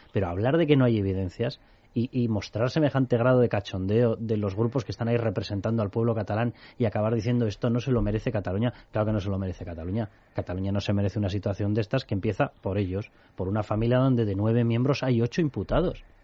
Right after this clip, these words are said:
Es que yo no conozco una familia que haya alcanzado un grado, un récord Guinness de este volumen en fraude y en corrupción. No lo conozco.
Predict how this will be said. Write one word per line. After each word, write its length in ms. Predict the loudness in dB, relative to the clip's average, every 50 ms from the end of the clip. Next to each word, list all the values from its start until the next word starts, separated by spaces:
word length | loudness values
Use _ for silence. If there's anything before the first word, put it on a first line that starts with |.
| _ _ _ -12
Es 100 | -10 -8
que 140 | -4 -2 -2
yo 80 | 0 2
no 120 | 0 2
conozco 360 | 4 4 4 4 4 2 2
una 120 | 4 4 4
familia 460 | 4 2 2 4 4 6 4 4 2 0 -8 -10 -4
que 80 | 0 2
haya 100 | 2 2
alcanzado 460 | 4 2 2 2 4 4 4 4 6
un 80 | 6
grado, 240 | 6 6 6 6 6
un 80 | 6 6
récord 320 | 4 2 2 2 2 2
Guinness 240 | 2 2 2 2 2
de 80 | 0 -2
este 220 | -2 0 2 2
volumen 500 | 4 4 4 4 4 4 4 2 0 -2
en 140 | -2 -2 -2
fraude 300 | 0 0 2 2 4 4
y 60 | 4
en 60 | 4 4
corrupción. 440 | 2 2 0 0 0 0 2 2 4
No 80 | 4
lo 100 | 4 4 4
conozco. 420 | 2 0 0 -2 -4 -6 -10 -10